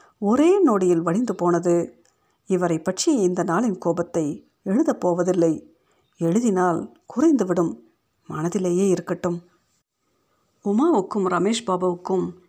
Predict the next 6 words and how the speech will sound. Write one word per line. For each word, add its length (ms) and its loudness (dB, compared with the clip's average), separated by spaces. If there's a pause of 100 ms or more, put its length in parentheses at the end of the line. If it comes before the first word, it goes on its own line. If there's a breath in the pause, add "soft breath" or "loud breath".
(180)
ஏதோ 320 -2
சண்டை. 420 0 (580 soft breath)
அப்செட்டில் 500 0
இருந்தால் 420 0 (460)
அப்படியே 420 -4
தொடர்ந்தால் 580 0